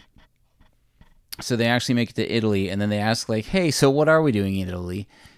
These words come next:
And Paul explains, "Well, we're gonna kidnap the Pope and charge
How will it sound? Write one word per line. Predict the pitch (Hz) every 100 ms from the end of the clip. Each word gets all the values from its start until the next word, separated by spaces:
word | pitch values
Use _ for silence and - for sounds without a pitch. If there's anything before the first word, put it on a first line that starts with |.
| _ -
And | 107 107 101
Paul | 104 104
explains, | 101 - 98 98 -
"Well, | 101 107
we're | 113
gonna | 127 120
kidnap | 151 139 131
the | -
Pope | - 110 107 -
and | 95
charge | 101 98 98 -